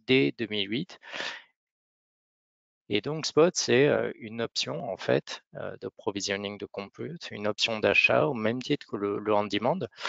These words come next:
que vous voyez à gauche, qui est en fait, euh, la façon, on va dire, quand on démarre sur A W S, on va faire avec du on-demand. Euh, donc,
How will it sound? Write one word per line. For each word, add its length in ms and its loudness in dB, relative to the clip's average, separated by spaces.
que 80 -2
vous 60 0
voyez 340 4
à 80 4
gauche, 300 0
qui 100 0
est 40 2
en 120 -2
fait, 260 -2
euh, 100 0
la 120 0
façon, 340 -2
on 60 -10
va 100 -2
dire, 220 -4
quand 140 0
on 100 -2
démarre 400 4
sur 120 0
A 60 6
W 380 -2
S, 240 4
on 60 -2
va 100 0
faire 160 0
avec 100 0
du 80 -6
on-demand. 480 -4
Euh, 280 0
donc, 180 -6